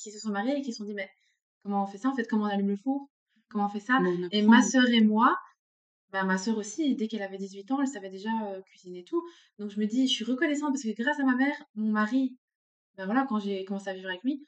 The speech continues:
Speaker 1: je connaissais déjà tout, je savais faire le linge, je savais... je savais tout faire. Et aujourd'hui, je me dis, ben, je referai la même chose avec mes enfants. Je vais aussi leur faire comme ma mère m'a fait, peut-être pas avec la même... Euh...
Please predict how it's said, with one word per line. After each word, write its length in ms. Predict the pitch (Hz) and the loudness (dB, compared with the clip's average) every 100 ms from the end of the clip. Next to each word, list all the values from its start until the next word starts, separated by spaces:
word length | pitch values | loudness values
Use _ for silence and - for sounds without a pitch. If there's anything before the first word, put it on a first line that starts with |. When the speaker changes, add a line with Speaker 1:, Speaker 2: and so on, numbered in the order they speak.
| _ | _
Speaker 1:
je 160 | _ 190 | _ -20
connaissais 480 | 190 185 180 196 190 | -14 -12 -12 -12 -10
déjà 200 | 185 180 | -10 -10
tout, 140 | 190 285 | -8 -8
je 60 | |
savais 180 | 214 190 | -8 -14
faire 180 | 190 180 | -12 -12
le 60 | 180 | -6
linge, 380 | 214 233 233 | -4 -4 -6
je 40 | 233 | -8
savais... 140 | 190 - _ _ _ | -14 -18 _ _ _
je 80 | - | -4
savais 200 | 220 233 | 0 0
tout 120 | 262 | 0
faire. 260 | 254 214 214 - _ - | 2 2 0 -8 _ -10
Et 80 | - | 2
aujourd'hui, 360 | 247 254 262 | 6 6 4
je 80 | 294 | 6
me 80 | 254 | 6
dis, 140 | 240 269 | 6 4
ben, 120 | 233 - _ _ _ | 4 2 _ _ _
je 160 | 202 214 | -8 -2
referai 400 | 294 294 294 320 | 0 2 4 4
la 100 | 294 | 2
même 80 | |
chose 160 | 285 285 | 2 2
avec 120 | 262 | 4
mes 120 | 262 254 | 4 4
enfants. 340 | 254 233 233 _ _ _ _ | 0 -2 -6 _ _ _ _
Je 80 | 214 | 0
vais 140 | 214 - | 2 4
aussi 340 | 285 - 370 415 403 - - _ _ | 4 4 4 4 4 -4 -14 _ _
leur 160 | 214 233 | -2 0
faire 200 | 254 247 | 0 2
comme 140 | 262 233 | 4 6
ma 100 | 233 | 6
mère 160 | 226 | 4
m'a 100 | 220 | 4
fait, 120 | 226 | 2
peut-être 260 | 247 240 226 | 0 -2 -2
pas 80 | 220 | -2
avec 100 | 220 | 0
la 120 | 208 | -2
même... 220 | 208 220 | -2 -2
Euh... 200 | 202 196 | -2 -4